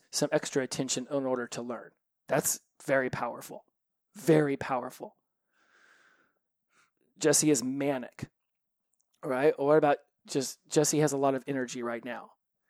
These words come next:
right? We wanna label children with a ton of energy as A D D and A D H D because they, right? Oh, they're just a child. Like, their, their engine is firing on all cylinders. They're growing every single day. They're learning new things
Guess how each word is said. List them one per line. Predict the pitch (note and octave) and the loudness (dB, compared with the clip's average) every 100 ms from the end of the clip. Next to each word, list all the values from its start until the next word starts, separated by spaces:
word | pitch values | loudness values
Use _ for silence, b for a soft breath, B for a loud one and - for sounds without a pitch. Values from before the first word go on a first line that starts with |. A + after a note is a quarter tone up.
| _ _ _ _ | _ _ _ _
right? | - C#3+ D3 - | 0 4 4 2
We | D#3+ | 0
wanna | D3+ E3+ | 4 4
label | D3+ D#3 F3+ E3+ D#3 | 6 8 8 8 4
children | - F#3+ F#3 D#3 | 6 6 6 4
with | C#3 | 2
a | D3 | 0
ton | - E3+ | 2 2
of | D3 | 4
energy | F3 G3 D3 D3 | 4 2 0 4
as | C#3+ - | 2 4
A | D#3 D3+ | 2 2
D | C#3+ | -2
D | C#3 F3+ F3+ | -6 -4 0
and | D3 | 2
A | C#3+ | 2
D | C3+ C3+ | -2 -4
H | C3+ C3 - | -4 -2 -4
D | F#3 G#3 D#3 | -2 0 0
because | C#3 C#3 | -2 0
they, | C#3 C#3 | 2 2
right? | C3+ D3 D#3 F3+ B B B | 0 4 4 4 B B B
Oh, | D#3 | 2
they're | E3+ F3+ | 6 6
just | G3 F#3 | 6 0
a | |
child. | D3+ - G#3+ F#3+ C3 C#3+ | -2 4 6 6 6 0
Like, | D3 | 4
their, | D#3+ D3 B - | 4 4 B 0
their | E3+ - | 0 4
engine | G#3 A#3 D#3+ C#3+ | 2 4 2 0
is | C3+ | -2
firing | - - G#3 A3 F3+ D3+ | -4 2 6 8 8 6
on | D3 | 4
all | C#3+ D3 C#3+ | 6 6 4
cylinders. | - A3+ A3+ D3 B2 | 4 6 6 4 0
They're | C#3+ | -2
growing | C#3+ C3 F3 A3+ F#3 | -2 4 6 6 4
every | D#3 D3+ | 4 4
single | C#3 - C#3+ B2+ | 2 0 0 2
day. | F3+ A#3 F3 | 4 6 4
They're | C3+ C3 | 2 0
learning | C#3+ G#3 G3 D#3 | 4 4 4 0
new | D3+ | -2
things | C3+ G#3 G3+ D3+ | 2 2 2 0